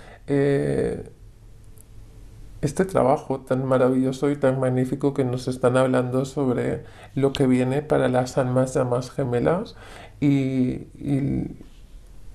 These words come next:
y lo que, de lo que te están hablando, ¿no? Te están hablando de, de una transformación, de una superación personal, de saber llevar todas las cosas a la vez sin descuidar ninguna de ellas,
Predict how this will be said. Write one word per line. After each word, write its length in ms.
y 80
lo 220
que, 640
de 300
lo 180
que 100
te 140
están 300
hablando, 420
¿no? 320
Te 80
están 280
hablando 480
de, 260
de 580
una 240
transformación, 1200
de 100
una 260
superación 760
personal, 720
de 100
saber 340
llevar 380
todas 260
las 280
cosas 420
a 80
la 140
vez 300
sin 200
descuidar 640
ninguna 440
de 260
ellas, 420